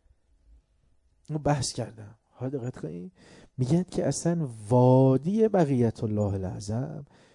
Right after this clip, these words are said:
تازه بر انسان صاحب بصر باز می‌شه، نه صاحب نظر.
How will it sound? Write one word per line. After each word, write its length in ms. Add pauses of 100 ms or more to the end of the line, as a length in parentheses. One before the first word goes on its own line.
(200)
تازه 800
بر 340
انسان 800
صاحب 880 (240)
بصر 520
باز 380
می‌شه، 220 (720)
نه 100
صاحب 560
نظر. 560